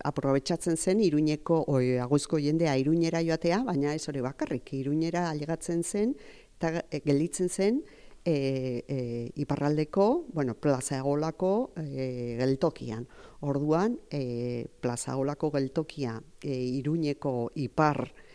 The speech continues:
eh, mendebaldean dago, eta hau berriz hego ekialdean. Orduan,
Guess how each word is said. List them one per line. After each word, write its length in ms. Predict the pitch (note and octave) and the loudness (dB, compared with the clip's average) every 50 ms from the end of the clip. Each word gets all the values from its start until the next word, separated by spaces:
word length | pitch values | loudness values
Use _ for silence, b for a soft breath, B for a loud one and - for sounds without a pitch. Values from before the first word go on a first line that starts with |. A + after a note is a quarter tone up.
| b b b - | b b b -4
eh, 80 | - | 0
mendebaldean 640 | C3+ C3 C3 C3+ C#3+ D3 D#3 D#3+ D#3+ D#3+ D#3+ D#3+ D#3 | 2 4 6 6 6 6 6 4 4 4 2 2 2
dago, 460 | D3 D#3+ E3 D#3+ F3+ F#3+ A3+ E4+ F4 B B B B - | 2 0 4 6 6 6 6 4 0 B B B B -4
eta 220 | - D#3 - C#3 | -4 -2 2 2
hau 140 | C#3+ D3 D3+ | 4 4 4
berriz 600 | D3 D#3+ D#3 - - D#3+ F3 G3 A#3 - - - - | 4 4 2 2 0 -2 -2 -2 -2 -4 -6 -8 -6
hego 460 | - D3+ C3+ A#2+ C3+ D#3 E3+ E3+ D#3 C3+ | -6 -4 -4 0 2 4 4 6 6 6
ekialdean. 760 | B2+ B2+ - E3+ D#3 C3+ C#3 C#3+ F3 A3+ A#3+ D3 A#2 - - | 4 4 2 2 2 2 2 2 0 0 0 -2 -4 -6 -6
Orduan, 500 | - C#3+ C3+ C3+ D3 D3 C#3 B2+ B2 A#2 | -4 -4 -2 0 0 0 0 0 -2 -4